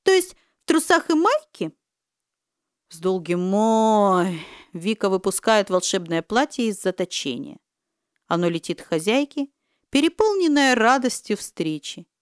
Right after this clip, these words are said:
В нем Диана летит вниз по лестнице,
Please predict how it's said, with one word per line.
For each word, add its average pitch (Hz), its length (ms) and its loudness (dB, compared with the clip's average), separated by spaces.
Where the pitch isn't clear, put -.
В 160 140 -6
нем 311 520 -2
Диана 269 760 2
летит 285 800 -2
вниз 269 600 0
по 240 140 4
лестнице, 262 880 0